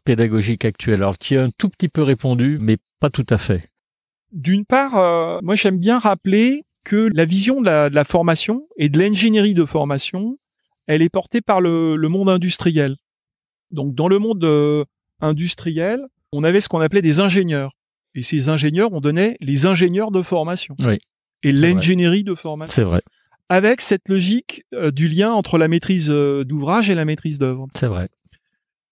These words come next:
Speaker 2: Peut-être que le vivant nous emmène à avoir une, euh, une autre maîtrise. D'une part, une maîtrise d'usage, qui est le, le, le bénéficiaire, hein, donc, euh, dans le domaine de la formation, le stagiaire.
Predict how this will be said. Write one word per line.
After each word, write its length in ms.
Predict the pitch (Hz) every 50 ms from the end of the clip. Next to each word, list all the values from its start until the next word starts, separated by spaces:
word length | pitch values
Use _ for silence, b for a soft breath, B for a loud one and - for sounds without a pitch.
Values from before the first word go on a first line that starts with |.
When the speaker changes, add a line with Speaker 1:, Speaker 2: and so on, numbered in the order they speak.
| _ _ _ _ _ _ _ _ _ _ _
Speaker 2:
Peut-être 320 | - 220 - 285 302 -
que 440 | - - 220 226 226 233 233 240 - -
le 220 | 196 180 185 190
vivant 320 | 180 165 190 180 202 226 240
nous 180 | 226 190 160
emmène 280 | 185 180 185 202 220 214
à 60 | 196
avoir 240 | 175 165 196 196 196
une, 200 | 190 170 170 160
euh, 320 | 156 151 151 147 147 165 -
une 140 | - 156 165
autre 220 | 202 208 - -
maîtrise. 480 | 180 180 175 - - 190 240 277 - 190 139 _ _ _ _ -
D'une 200 | 147 175 185 175
part, 180 | 208 196 190
une 80 | 185 170
maîtrise 320 | 165 165 - - 165 147
d'usage, 440 | 135 151 151 185 226 294 330 226 160 127 123 _ _ _ _ _ _ _
qui 320 | - - - 147 156 170
est 40 | 180
le, 420 | 180 156 139 139 135 131 131 131
le, 200 | 135 135 131 135
le 120 | 143 139 135
bénéficiaire, 680 | 120 143 143 151 151 - - 165 - - 277 294 226
hein, 120 | 170 175 180
donc, 260 | 160 143 123 - -
euh, 100 | 131 123 b b b b b b
dans 140 | - 139 139
le 60 | 139
domaine 220 | 143 143 156 156
de 60 | 147 143
la 120 | - 135
formation, 460 | - 143 139 139 135 131 - - 156
le 160 | 147 135 127 123
stagiaire. 460 | - - 143 135 127 156 190 247 269